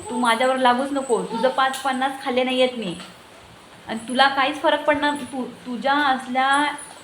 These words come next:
पोकळ धमक्याने मी घाबरत नाही. भुकणारा कुत्रा कधीच चावत नसतो आणि चावणारा कुत्रा कधी भुकत नसतो, लक्षात ठेव.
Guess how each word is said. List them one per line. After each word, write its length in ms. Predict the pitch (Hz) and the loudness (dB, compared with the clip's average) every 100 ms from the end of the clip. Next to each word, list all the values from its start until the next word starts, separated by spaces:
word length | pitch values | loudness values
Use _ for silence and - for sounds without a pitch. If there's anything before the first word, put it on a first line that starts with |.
| - - | -8 -2
पोकळ 320 | 240 240 269 | 0 0 0
धमक्याने 760 | 269 247 202 233 240 196 180 - | 2 0 0 -2 -2 -4 -6 -10
मी 160 | 208 247 | -8 -2
घाबरत 400 | 240 196 226 226 | 0 2 0 0
नाही. 400 | 208 220 214 165 - - - - 214 | -2 -2 -4 -6 -10 -18 -20 -16 -12
भुकणारा 400 | 254 262 269 285 | -6 2 4 4
कुत्रा 400 | 285 277 240 180 175 - - | 0 0 2 0 -2 -8 -4
कधीच 280 | 240 285 277 | -2 0 4
चावत 220 | 233 233 | 4 4
नसतो 400 | 226 226 - 180 156 - - | 0 -4 -6 -12 -12 -16 -12
आणि 120 | 208 202 | -8 2
चावणारा 380 | 233 240 262 269 | 2 4 2 2
कुत्रा 320 | 277 240 196 | -2 0 2
कधी 220 | 240 240 | 2 0
भुकत 400 | 240 - 220 185 | 0 0 -2 -2
नसतो, 340 | 175 - 160 - - | -6 -8 -14 -16 -4
लक्षात 260 | 226 262 233 | -2 0 0
ठेव. 220 | 220 | -2